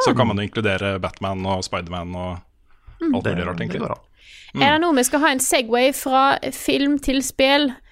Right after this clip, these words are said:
Speaker 2: til spill til film?
Speaker 1: <laughs> Ehm,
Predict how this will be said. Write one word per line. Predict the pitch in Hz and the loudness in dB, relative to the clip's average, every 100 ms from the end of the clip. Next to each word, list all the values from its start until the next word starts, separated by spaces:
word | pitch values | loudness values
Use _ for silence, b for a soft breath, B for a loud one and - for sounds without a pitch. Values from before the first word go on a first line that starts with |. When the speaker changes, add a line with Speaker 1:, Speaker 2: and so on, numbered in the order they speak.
| b b _ _ _ | b b _ _ _
Speaker 2:
til | 180 262 - | 0 0 -2
spill | - - 254 262 | -4 0 0 0
til | - 262 | -2 -2
film? | 294 381 466 226 b b b b b _ - | 2 4 4 2 b b b b b _ -10
Speaker 1:
<laughs> | - - - 196 - 202 - B B B B - | -2 0 0 0 -2 -4 -8 B B B B -2
Ehm, | 123 135 139 143 143 143 143 139 135 | 2 4 4 2 0 -2 -2 -2 -6